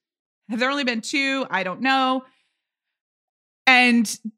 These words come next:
is leaning into kind of that press coverage, of which she says nothing. She, like, doesn't talk about it. But even having those names in the headline is enough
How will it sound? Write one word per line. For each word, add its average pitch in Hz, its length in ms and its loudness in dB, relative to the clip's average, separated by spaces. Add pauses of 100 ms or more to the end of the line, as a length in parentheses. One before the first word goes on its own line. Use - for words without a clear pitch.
(120)
is 208 240 0
leaning 240 420 4
into 214 240 0
kind 208 220 0
of 196 100 -2
that 196 300 2
press 202 200 -2
coverage, 196 360 -4
of 262 140 -2
which 415 140 -2
she 381 140 -2
says 233 220 -4
nothing. 185 260 -8
She, - 160 -6
like, 202 220 -4
doesn't 247 320 -2
talk - 260 -4
about 175 300 -6
it. 165 320 -8
But 220 240 0
even 262 280 2
having 214 500 0
those 196 280 -2
names 196 460 -2
in 208 240 0
the 185 80 -2
headline 175 800 -4 (200)
is 202 200 -4
enough - 680 -6